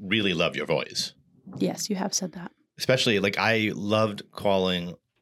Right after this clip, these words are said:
Speaker 1: when I was driving home from <laughs> work back in those good old days.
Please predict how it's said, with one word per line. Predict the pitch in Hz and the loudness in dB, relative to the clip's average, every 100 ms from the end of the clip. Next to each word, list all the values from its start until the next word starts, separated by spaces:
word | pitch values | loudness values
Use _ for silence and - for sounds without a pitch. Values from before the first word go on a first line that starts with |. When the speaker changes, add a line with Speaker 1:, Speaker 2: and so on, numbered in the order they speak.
| _ _ | _ _
Speaker 1:
when | 90 | -4
I | 80 | -2
was | 78 | 0
driving | 95 101 85 | 0 0 -2
home | 82 69 | -6 -6
from | - 90 | -2 0
<laughs> | - | 2
work | 120 - - - - - - - - | 2 2 -2 -4 -4 -8 -12 -16 -4
back | 113 117 | 0 2
in | 101 | 4
those | 104 98 | 4 2
good | - 110 | 2 4
old | 120 | 4
days. | 127 127 156 - | 4 4 4 0